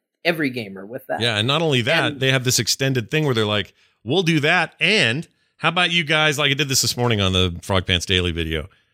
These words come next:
Speaker 2: People, there are people who play games on Steam, and that's all they ever want. That's the ecosystem they wanna live in, die in, never leave. And I get it, okay? I totally get why they wanna be that way. To the point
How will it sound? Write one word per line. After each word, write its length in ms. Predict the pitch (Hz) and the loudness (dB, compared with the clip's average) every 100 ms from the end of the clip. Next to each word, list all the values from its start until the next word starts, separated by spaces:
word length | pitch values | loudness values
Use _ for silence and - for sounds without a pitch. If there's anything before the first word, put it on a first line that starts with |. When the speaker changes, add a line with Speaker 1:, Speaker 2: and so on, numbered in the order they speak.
| _ _ _ - | _ _ _ -4
Speaker 2:
People, 500 | 165 175 165 160 - - | -2 2 0 0 -8 -2
there 100 | 127 | -2
are 60 | |
people 380 | - 185 202 180 | 2 -2 2 2
who 100 | 156 | 2
play 220 | 143 131 | 2 0
games 280 | 110 131 143 | 2 0 2
on 140 | 160 165 | 0 0
Steam, 460 | - 110 107 107 - | 2 2 2 0 -4
and 80 | 104 | -2
that's 140 | 95 | -2
all 200 | - 120 | 0 0
they 140 | 127 123 | 2 2
ever 140 | 110 | 2
want. 260 | 101 87 - _ _ _ - | 0 -2 -6 _ _ _ -6
That's 180 | 95 - | -4 -2
the 200 | 110 120 | -4 0
ecosystem 460 | 123 - 117 117 | 0 0 0 0
they 80 | 104 | 0
wanna 200 | 98 92 | -2 -2
live 260 | 107 175 185 | 0 2 2
in, 240 | 202 208 - _ _ | 0 -2 -8 _ _
die 260 | - 127 131 | 0 2 4
in, 340 | 127 127 123 - _ - | 4 4 0 -6 _ -4
never 340 | 113 139 139 | 0 2 2
leave. 360 | 117 87 - - | 2 0 -2 -10
And 120 | 98 123 | -2 0
I 120 | 165 | 0
get 260 | 143 143 | 0 -2
it, 120 | 90 - | -2 -8
okay? 320 | 101 - 117 107 | -10 -2 0 0
I 40 | |
totally 300 | - 139 147 | -2 -4 0
get 160 | 147 135 | 0 0
why 140 | 127 | 0
they 100 | 120 | 0
wanna 220 | 113 120 | 0 0
be 120 | 107 107 | 0 0
that 160 | 87 | 0
way. 200 | 85 82 - - _ - | 0 -4 -6 -20 _ -2
To 140 | 220 | 0
the 100 | 240 | 0
point 400 | 185 226 196 123 | 0 0 2 -2